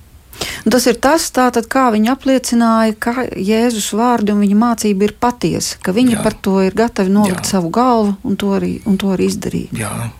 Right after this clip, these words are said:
Speaker 2: jā.
Speaker 1: Jā,
Speaker 2: Jā.
Speaker 1: bet Jēzus parādās ļoti dažādā veidā. Nu, protams, ir vēl tāds specifisks veids, kā viņš atklājās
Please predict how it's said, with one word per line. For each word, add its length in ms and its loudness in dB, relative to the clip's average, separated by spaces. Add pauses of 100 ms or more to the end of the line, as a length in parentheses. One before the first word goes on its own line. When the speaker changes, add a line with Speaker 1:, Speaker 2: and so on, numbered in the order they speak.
(100)
Speaker 2:
jā. 240 -2 (960)
Speaker 1:
Jā, 100 -2
Speaker 2:
Jā. 180 4
Speaker 1:
bet 200 -2
Jēzus 360 4
parādās 480 0
ļoti 240 0
dažādā 520 2
veidā. 340 2
Nu, 100 -2
protams, 400 0
ir 120 -2
vēl 240 2
tāds 280 -2
specifisks 720 -2
veids, 360 -2
kā 240 2
viņš 280 -2
atklājās 800 0